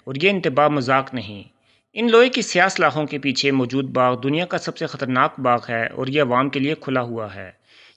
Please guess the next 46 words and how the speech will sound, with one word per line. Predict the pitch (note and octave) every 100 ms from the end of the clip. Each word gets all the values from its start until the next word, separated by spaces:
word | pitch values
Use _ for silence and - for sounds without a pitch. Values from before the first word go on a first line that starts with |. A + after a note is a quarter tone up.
| -
जी | F3+
हाँ, | G3+ E3 C3
दुनिया | D3+ G3+
में | G#3 F3+
एक | E3+
ऐसा | D3 G3+ F#3+
बाग | D3 C#3+
भी | D3 C3
है | C3+ C3+
जहाँ | B2 C#3
मौजूद | D3+ C3 C3 A#2+
हर | C3 D#3+
पौधा | D3+ B2+ C3
जहरीला | B2 A2+ A2+ A2+
है | A#2 A2 - - - -
और | C#3+
यहाँ | C#3 D#3 F3
ज़रा | D3 E3+
सी | E3+ E3+
बेहतियाती | C#3+ C3+ C3 B2 C#3+
इंसान | C#3 C3 B2+ C3+
की | C#3
जान | D#3 B2+ B2
भी | D3
ले | D3 A2+
सकती | A2+ - A2+
है। | G2+ G2 - _ _ _ _
इंग्लैंड | E3 D#3 F3+ B3
में | B3
नॉर्थ | E3 D#3+ G3+ -
हिम्बरलैंड | D#3+ D#3 D3 C#3+
में | D3 C#3+
इलोनोक | C#3+ C#3+ C#3 D3 -
के | F#3+
मुकाम | D#3 C3 B2+ C3
पर | C3+ B2+
यह | C#3 D3+
पॉइजन | D3 C#3+ E3+
गार्डन | C#3 B2+ B2 B2+
सन | B2+ C#3 C3+
दो | C#3+
हज़ार | C#3+ C#3 C3+
पाँच | D3+ -
में | F#3
बना | C#3+ B2 A2+
था। | A2